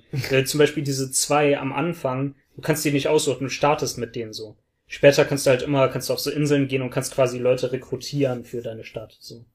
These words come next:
Speaker 2: Ähm,
Speaker 1: Du hattest auch den Takoyaki-Typen, ne?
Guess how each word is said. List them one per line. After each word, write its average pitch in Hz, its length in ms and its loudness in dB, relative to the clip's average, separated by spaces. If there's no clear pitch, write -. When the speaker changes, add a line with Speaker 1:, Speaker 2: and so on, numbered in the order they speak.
Speaker 2:
Ähm, 113 520 0
Speaker 1:
Du 123 80 -4
hattest 135 180 2
auch 127 80 -2
den 120 120 -4
Takoyaki-Typen, 123 760 -4
ne? 131 140 -10